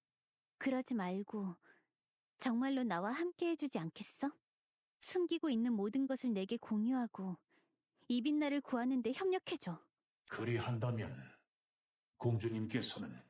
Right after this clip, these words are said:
Speaker 2: 힘을 얻을 기회를 영영 잃어버리실 겁니다.
Speaker 1: 얼마나 큰 힘인지 몰라도 이런 방식으로 얻고 싶지는 않아.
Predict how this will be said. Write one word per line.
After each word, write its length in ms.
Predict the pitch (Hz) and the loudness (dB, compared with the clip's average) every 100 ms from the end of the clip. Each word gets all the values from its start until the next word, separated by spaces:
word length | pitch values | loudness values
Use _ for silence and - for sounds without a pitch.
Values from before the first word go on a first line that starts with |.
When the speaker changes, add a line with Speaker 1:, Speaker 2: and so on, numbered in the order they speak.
| _ - | _ -16
Speaker 2:
힘을 420 | - - 123 117 | -8 -2 2 2
얻을 300 | 117 120 120 | 2 0 -2
기회를 540 | - 127 101 107 78 87 | 0 -2 0 -2 -2 -2
영영 500 | 90 107 110 120 107 | 0 2 0 0 0
잃어버리실 600 | 120 117 123 123 - 131 | 0 0 2 2 2 0
겁니다. 360 | 127 - - 214 | 0 -4 -4 -2
Speaker 1:
얼마나 380 | 208 214 240 254 | 0 0 0 -2
큰 280 | - 320 | 0 0
힘인지 420 | 311 320 277 262 220 | 2 2 2 0 -2
몰라도 520 | 175 208 226 185 170 - - - - _ _ _ _ _ | -2 -2 -2 -4 -6 -10 -20 -20 -20 _ _ _ _ _
이런 320 | 240 247 285 | 0 2 2
방식으로 520 | 285 269 - 254 247 190 | 2 2 0 0 2 0
얻고 200 | 165 285 | 0 -2
싶지는 440 | - - 285 247 | -4 0 2 2
않아. 300 | 165 185 170 | 2 0 -2